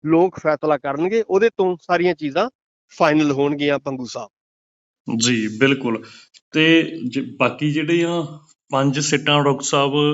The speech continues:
Speaker 2: ਰਹਿ ਗਈਆਂ ਨੇ,
Speaker 1: ਜੀ।
Speaker 2: ਤੇਰਾਂ ਸੀਟਾਂ ਨੇ, ਕੀ
Speaker 1: ਜੀ।
Speaker 2: ਉਹ, ਉਹਨਾਂ ਪੰਜ ਸੀਟਾਂ ਦੇ ਮੱਦੇਨਜ਼ਰ ਅਲਾਇੰਸ ਦੀ ਗੁੰਜਾਇਸ਼ ਹੈ?
Speaker 1: ਦੇਖੋ,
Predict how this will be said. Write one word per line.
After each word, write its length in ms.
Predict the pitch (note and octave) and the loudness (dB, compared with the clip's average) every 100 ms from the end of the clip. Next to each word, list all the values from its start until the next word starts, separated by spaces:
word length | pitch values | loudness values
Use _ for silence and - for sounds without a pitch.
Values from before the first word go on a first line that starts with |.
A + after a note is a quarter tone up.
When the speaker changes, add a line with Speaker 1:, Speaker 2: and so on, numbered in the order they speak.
| D3+ D3 - _ _ - | -4 -14 -20 _ _ -4
Speaker 2:
ਰਹਿ 100 | B2+ | 0
ਗਈਆਂ 280 | F3+ F3+ C#3 | 2 2 2
ਨੇ, 260 | G2+ E2+ - _ _ _ _ _ _ _ - | 0 -6 -16 _ _ _ _ _ _ _ -2
Speaker 1:
ਜੀ। 260 | F3+ F3 - _ | 2 2 0 _
Speaker 2:
ਤੇਰਾਂ 280 | C#3 C#3 D#3 | 0 2 2
ਸੀਟਾਂ 320 | D3+ D3+ C3+ | 0 2 2
ਨੇ, 180 | A2 G#2 - - _ _ - | 2 0 -4 -16 _ _ -4
ਕੀ 140 | E3 | 0
Speaker 1:
ਜੀ। 240 | F#3 F#3 - - | 2 0 -8 -6
Speaker 2:
ਉਹ, 440 | D3+ E3 F3+ F3+ - | -2 0 0 -2 -2
ਉਹਨਾਂ 260 | F#3 A3 | 0 0
ਪੰਜ 320 | G#3+ D#3+ D3 | 2 0 2
ਸੀਟਾਂ 380 | C#3 D3+ D3+ D#3 | 0 -2 0 0
ਦੇ 220 | D3+ D#3+ | 2 2
ਮੱਦੇਨਜ਼ਰ 1040 | D3 B2 A2+ A#2+ B2 C3 B2+ C#3 C#3 C#3+ C#3+ | 4 2 2 2 2 2 4 4 4 2 -2
ਅਲਾਇੰਸ 420 | A#2+ A2 A2+ B2 - | -2 2 2 2 0
ਦੀ 120 | D#3 | 0
ਗੁੰਜਾਇਸ਼ 480 | D3+ D3 D3 C#3+ D#3 | 2 4 2 2 -2
ਹੈ? 240 | D3 - _ _ _ _ _ _ _ _ _ _ _ _ - | -4 -10 _ _ _ _ _ _ _ _ _ _ _ _ -6
Speaker 1:
ਦੇਖੋ, 420 | G#3 C4 D#4 E4 | -2 -2 -2 -6